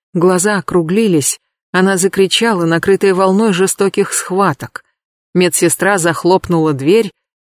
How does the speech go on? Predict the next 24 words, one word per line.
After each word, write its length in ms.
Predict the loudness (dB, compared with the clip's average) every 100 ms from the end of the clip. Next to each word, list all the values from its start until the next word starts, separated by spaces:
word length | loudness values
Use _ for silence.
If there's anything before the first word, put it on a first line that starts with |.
| -2
и 80 | 0
засуетилась 880 | 0 2 2 2 0 -2 -2 -2
над 220 | -2 -2 0
ней 160 | 0
с 100 | -2
кислородной 640 | -4 -2 -2 -2 -2 0 0
маской. 440 | -2 -6 -10 -14 _ _ _ _ -6
Шофёр 560 | -2 0 0 2 0
почти 400 | 0 -2 -2 0
с 80 | 0
головой 440 | 2 0 2 2 0
залез 440 | 0 0 0 -2
в 80 | -2
мотор, 480 | 0 0 0 0 0
чтобы 280 | -2 0
найти 380 | 0 0 -2 0
и 40 | 2
устранить 580 | 0 0 -2 -2 -4 -2
неполадку. 760 | -2 0 0 -2 -6 -16 -16 _ _ _ _ _ -4
Они 260 | 0 0 -2
старались 600 | -2 -2 0 0 0 0
изо 220 | 2 0
всех 380 | 0 -2 -2 -2
сил, 480 | -4 0 0 0